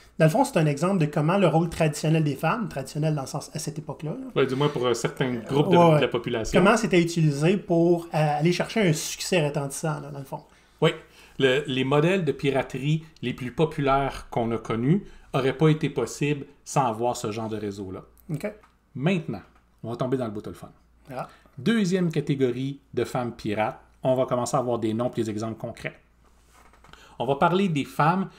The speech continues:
Speaker 2: qui ont fait partie d'équipages pirates en part entière. Donc, je vais commencer avec la première, qui était Jacotte Delahaye, une femme d'Haïti,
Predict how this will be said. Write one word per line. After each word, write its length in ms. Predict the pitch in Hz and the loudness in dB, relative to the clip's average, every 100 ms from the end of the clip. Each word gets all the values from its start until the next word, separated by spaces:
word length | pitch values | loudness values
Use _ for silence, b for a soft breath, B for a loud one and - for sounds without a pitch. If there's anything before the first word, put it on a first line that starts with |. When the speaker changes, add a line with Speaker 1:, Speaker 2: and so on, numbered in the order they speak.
| b | b
Speaker 2:
qui 60 | - | -6
ont 60 | 127 | -4
fait 120 | 135 | -4
partie 500 | - 151 - - 185 | -4 -6 -6 -4 0
d'équipages 720 | 147 156 - - 175 160 - | 0 -2 -4 -2 0 -2 -4
pirates 500 | - 117 120 143 151 - - | -6 -2 2 0 0 -10 -6
en 120 | 127 | -4
part 240 | - 135 123 | -2 -4 -4
entière. 520 | 104 - 98 - - _ _ _ _ _ _ _ | -6 -8 -10 -12 -20 _ _ _ _ _ _ _
Donc, 100 | 147 | 0
je 60 | 147 | 0
vais 80 | 233 | 2
commencer 200 | 202 196 | 0 0
avec 140 | 156 | 0
la 80 | 180 | 0
première, 420 | 156 131 127 160 | -2 -2 -2 -4
qui 80 | - | -4
était 180 | - 101 | -8 -6
Jacotte 520 | 107 190 - 196 - | 0 0 0 -4 -4
Delahaye, 560 | 131 139 143 107 123 165 b | -2 0 2 0 -4 -8 b
une 140 | - 107 | -8 -4
femme 280 | - 143 131 | 0 0 0
d'Haïti, 560 | 196 170 - - 156 | 0 0 -2 -6 -6